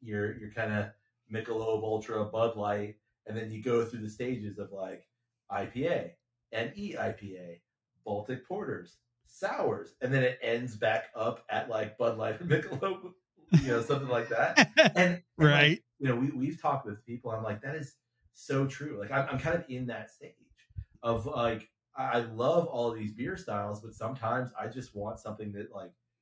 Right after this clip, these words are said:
Speaker 1: is easy drinking. That if I wanna hang out, I wanna drink, you know, a couple at a time, I'm not gonna feel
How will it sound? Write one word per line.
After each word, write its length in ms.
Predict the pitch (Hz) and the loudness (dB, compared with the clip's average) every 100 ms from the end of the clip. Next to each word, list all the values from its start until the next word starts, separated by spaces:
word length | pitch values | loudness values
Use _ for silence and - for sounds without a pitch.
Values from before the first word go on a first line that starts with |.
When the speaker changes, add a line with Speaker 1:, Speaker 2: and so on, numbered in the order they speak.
| _ | _
Speaker 1:
is 200 | 120 107 | -10 -8
easy 240 | 127 110 104 | -8 -8 -8
drinking. 340 | 110 107 104 | -8 -10 -12
That 140 | 104 107 | -8 -4
if 140 | 107 | -4
I 80 | 110 | -4
wanna 240 | 107 117 113 | -4 -6 -6
hang 240 | 110 110 | -8 -8
out, 320 | 107 110 107 - _ - | -6 -6 -8 -16 _ -14
I 60 | 104 | -6
wanna 260 | 110 113 | -4 -4
drink, 360 | 107 113 107 104 - | -4 -2 -4 -6 -8
you 100 | 101 | -6
know, 220 | 107 104 101 | -6 -8 -12
a 80 | |
couple 500 | - 117 117 113 120 110 | -6 -6 -4 -2 -4 -2
at 100 | 107 | -6
a 40 | |
time, 480 | - 160 - 104 101 - _ _ _ _ - | -4 -2 -2 -2 -6 -12 _ _ _ _ -6
I'm 140 | 117 113 | -4 0
not 160 | 110 | 0
gonna 160 | 120 107 | -2 -4
feel 420 | 117 113 104 - | -4 -2 -2 -4